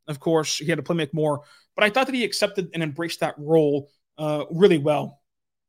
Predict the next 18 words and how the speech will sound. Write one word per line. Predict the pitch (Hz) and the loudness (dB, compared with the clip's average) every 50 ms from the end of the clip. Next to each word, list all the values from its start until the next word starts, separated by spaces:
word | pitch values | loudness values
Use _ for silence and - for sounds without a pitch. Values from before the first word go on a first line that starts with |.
| _ _ _ _ _ _ _ _ | _ _ _ _ _ _ _ _
considering | 202 180 170 - - 214 208 202 196 190 180 180 175 165 139 - _ _ _ _ _ _ 147 147 | -4 -2 -2 -2 0 2 2 4 4 4 2 2 0 -4 -6 -8 _ _ _ _ _ _ -8 -2
the | 160 160 156 156 151 151 151 147 139 139 - _ _ _ _ - | 0 2 2 2 2 2 2 2 0 -2 -6 _ _ _ _ -4
kind | 196 180 | -2 -2
of | 160 | -2
short | - - 190 180 160 | 0 0 0 0 2
notice | 165 165 175 180 - - | 2 2 2 2 2 2
of | 175 175 | 0 0
it | 170 | 0
all | 165 170 165 165 160 | 0 0 0 -2 -2
and, | 139 143 147 | -4 -6 -6
and, | - 147 151 - | -6 -6 -6 -4
and | 147 147 147 147 147 139 139 - _ _ _ _ | -4 -4 -2 -2 -2 -4 -6 -12 _ _ _ _
considering | - 165 143 - 185 175 175 | -4 -2 0 2 4 4 4
it | |
was | 170 143 | 4 2
his | 147 139 | -2 -4
first | - - 165 147 - - | -4 -4 -4 -4 -4 -4
game | 160 147 143 139 139 139 - | -4 -4 -2 -4 -6 -8 -12